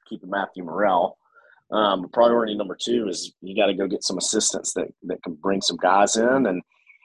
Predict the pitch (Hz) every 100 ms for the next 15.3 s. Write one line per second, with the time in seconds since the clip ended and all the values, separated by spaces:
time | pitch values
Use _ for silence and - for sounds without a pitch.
0 | _ 123 127 147 139 143 - 127 120 180
1 | 180 127 - 117 131 160 - 135 131 131
2 | 170 170 - 143 - 127 - - 240 180
3 | 143 - 117 123 - 151 143 143 147 113
4 | - 98 95 135 143 131 127 - 127 -
5 | 123 160 143 131 139 _ _ _ _ _
6 | _ _ _ - 131 165 156 - 170 -
7 | 156 151 135 - 185 160 120 104 95 -
8 | - _ _ _ _ _ _ _ _ -
9 | 113 113 104 127 143 - 120 - - 180
10 | 156 139 139 _ _ _ - 123 123 113
11 | - - 143 139 185 - 156 131 127 131
12 | - _ _ _ _ _ 131 123 113 139
13 | 135 110 - 135 156 143 113 117 104 107
14 | 120 117 - 95 - 131 120 - - -
15 | 113 92